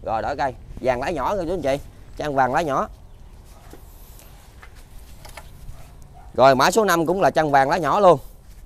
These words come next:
Đó, phơm này phơm mâm xôi rất là đẹp ha. Lùng lực.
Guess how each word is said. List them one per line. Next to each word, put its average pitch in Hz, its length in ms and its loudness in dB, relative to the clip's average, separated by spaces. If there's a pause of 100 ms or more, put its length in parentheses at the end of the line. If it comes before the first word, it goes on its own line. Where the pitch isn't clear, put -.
(120)
Đó, 165 400 -6
phơm 147 160 2
này 131 100 -2
phơm 147 200 0
mâm 151 140 -2
xôi 147 220 4
rất 170 100 -2
là 156 60 -2
đẹp 127 160 2
ha. 170 180 0 (520)
Lùng 120 200 -2
lực. 131 160 4